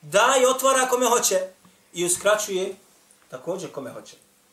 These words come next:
وَمَا أَنْفَقْتُمْ مِنْ شَيْءٍ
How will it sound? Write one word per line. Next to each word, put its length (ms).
وَمَا 320
أَنْفَقْتُمْ 320
مِنْ 120
شَيْءٍ 400